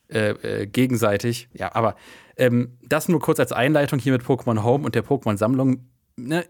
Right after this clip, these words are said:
es ist ja, seit dem Dex-Cut von Schwert und Schild ist es ja schwierig,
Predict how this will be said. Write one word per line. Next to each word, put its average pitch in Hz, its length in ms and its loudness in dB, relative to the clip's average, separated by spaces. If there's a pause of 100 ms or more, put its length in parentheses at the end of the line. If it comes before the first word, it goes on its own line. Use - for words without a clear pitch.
(140)
es 123 180 -8
ist - 420 -2 (420)
ja, 139 260 2
seit 123 440 0
dem 135 360 4 (440)
Dex-Cut 147 720 -2
von 135 400 0
Schwert 123 300 0
und 120 120 -2
Schild 107 300 -2
ist - 200 -6
es 120 120 -8
ja 120 400 0
schwierig, 147 720 2